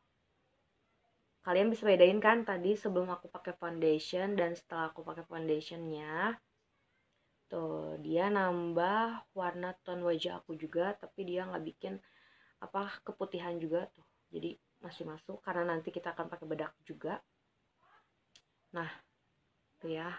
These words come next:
Aku selesaiin dulu pakai foundationnya, biar rapi, nanti aku akan balik lagi.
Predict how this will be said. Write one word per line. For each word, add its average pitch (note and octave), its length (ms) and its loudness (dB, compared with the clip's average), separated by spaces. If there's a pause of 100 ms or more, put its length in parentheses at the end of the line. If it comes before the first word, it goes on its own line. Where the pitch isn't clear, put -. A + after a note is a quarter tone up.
Aku - 140 2
selesaiin C4 460 10
dulu A#3 160 12
pakai B3 240 6
foundationnya, G3+ 800 6
biar F3+ 240 8
rapi, G#3 580 4
nanti E3+ 380 0
aku - 260 -4
akan F#3+ 220 -4
balik D#3+ 180 0
lagi. D4 680 10